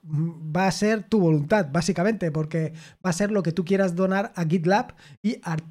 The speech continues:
archive punto org, archive punto org. Es lo que tú quieras donar, porque mi propuesta es que alojes tanto la página web donde va a estar hospedada la página, <laughs> valga la redundancia, como el feed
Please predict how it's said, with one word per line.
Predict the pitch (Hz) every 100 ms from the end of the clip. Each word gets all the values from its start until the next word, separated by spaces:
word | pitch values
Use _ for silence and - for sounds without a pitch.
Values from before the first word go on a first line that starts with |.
| -
archive | 165 151 - 180 190
punto | 185 160
org, | 151 139 - 185
archive | 151 151 165 165
punto | - 175 160
org. | 147 135 180 156 -
Es | 233 233
lo | 196
que | 175
tú | 196
quieras | 190 185
donar, | 156 135 113 - _ _
porque | 190 170 165
mi | 160
propuesta | 165 - 220 226 233
es | 208 -
que | 190 160 165 -
alojes | 175 185 220 214 262 - - _ _ _ _ _
tanto | 196 185 165
la | 151
página | 143 196 208 151 127 123 - -
web | 202 180 - - _ _ _ _ _ _
donde | - 165 165 156
va | 185
a | 190
estar | 160 208 190 185 185
hospedada | 190 170 - 175 190 175 160
la | 147 143
página, | 185 - 120 104 _ _ _ -
<laughs> | 160 139 165 151 160
valga | 147 175 175
la | 170
redundancia, | 170 170 190 202 156 110 - - _ _
como | 202 175
el | 160
feed | - 226 -